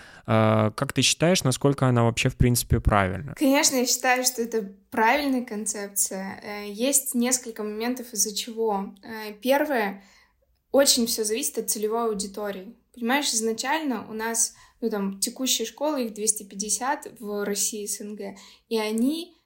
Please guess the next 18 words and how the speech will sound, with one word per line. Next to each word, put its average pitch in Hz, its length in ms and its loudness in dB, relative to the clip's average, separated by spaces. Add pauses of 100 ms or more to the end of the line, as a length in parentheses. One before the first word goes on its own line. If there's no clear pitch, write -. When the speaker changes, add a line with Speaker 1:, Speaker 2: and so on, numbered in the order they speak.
Speaker 2:
для 233 200 2
взрослых 226 720 0
людей. 202 600 -4
Взрослые 240 560 -2
люди 269 220 -6
не 240 220 2
хотят, 254 560 -4 (380)
э, 214 140 -2
сделать 233 640 0
это 220 160 -2
своей 214 480 -2
профессией, 226 640 -4
они 220 100 -4
хотят 240 560 -2
кайфовать, 220 840 -2
они 220 100 -6
хотят 247 420 -2
прочувствовать 233 720 -2